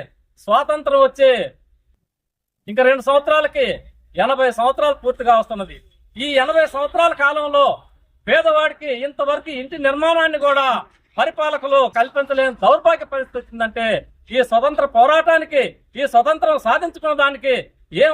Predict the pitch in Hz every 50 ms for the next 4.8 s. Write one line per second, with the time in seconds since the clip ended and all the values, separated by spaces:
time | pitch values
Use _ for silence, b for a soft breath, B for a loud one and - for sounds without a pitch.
0 | 294 247 233 240 285 320 320 302 285 277 269 - 262 247 - 262 247 240 208 147
1 | - _ _ _ 196 226 226 226 226 233 254 254 220 247 240 233 226 226 233 226
2 | 220 214 208 208 208 208 208 208 208 202 170 143 - - - _ _ _ - 226
3 | 254 262 254 240 240 226 208 208 226 208 214 214 202 180 175 185 208 196 - -
4 | 202 190 175 151 139 - _ _ _ _ 165 202 254 269 269 285